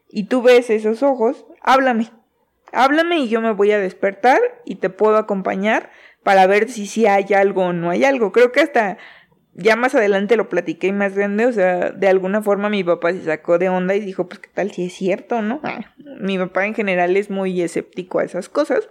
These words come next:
pero, pues, intentaba creerme.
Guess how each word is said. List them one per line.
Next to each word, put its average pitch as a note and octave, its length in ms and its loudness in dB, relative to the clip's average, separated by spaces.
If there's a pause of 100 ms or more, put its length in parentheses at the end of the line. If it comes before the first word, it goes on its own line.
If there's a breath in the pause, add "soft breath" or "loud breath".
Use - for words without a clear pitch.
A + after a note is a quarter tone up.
pero, F#3 380 0 (720 loud breath)
pues, A3 300 4
intentaba G#3+ 680 4
creerme. G3 720 0